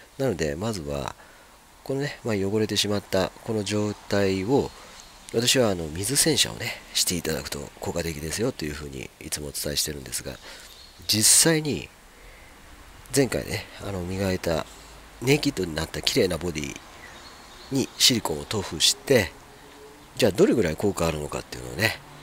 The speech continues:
あの、検証する上でですね、こういう動画も一本必要ではないかということで、皆様もね、同じようにやられると思いますので、今回はですね、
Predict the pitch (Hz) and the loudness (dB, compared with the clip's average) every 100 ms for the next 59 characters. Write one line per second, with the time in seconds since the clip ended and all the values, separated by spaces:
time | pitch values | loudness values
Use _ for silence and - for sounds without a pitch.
0 | - - - 95 87 82 80 78 - - | -18 -16 -8 -6 -4 -6 -6 -8 -12 -18
1 | - - - 120 110 107 107 95 85 - | -20 -14 -2 2 4 4 2 0 -2 -4
2 | - 85 80 90 82 85 78 76 71 85 | -4 -2 -4 -6 -6 -6 -6 -6 -6 -10
3 | - 69 - 92 80 - 85 71 78 76 | -10 -6 -2 -2 -2 -4 -4 -2 -2 -2
4 | - - - 73 78 73 69 67 - - | -4 -6 -10 -8 -8 -8 -8 -8 -8 -10
5 | - - 92 107 98 78 69 65 67 65 | -20 -4 2 4 4 2 -2 -6 -8 -8
6 | 71 92 92 92 104 107 82 65 - - | -6 -2 0 0 0 0 -2 -6 -12 -16
7 | - - - - 104 101 101 101 73 76 | -16 -18 -16 0 4 4 4 0 -2 -4
8 | 76 76 71 67 67 - - - - - | -2 -2 -4 -4 -6 -6 -10 -14 -20 -20
9 | - - - - - - - - - - | -20 -20 -18 -18 -18 -18 -18 -18 -18 -6
10 | - 92 67 62 71 | -4 -2 -2 -2 -2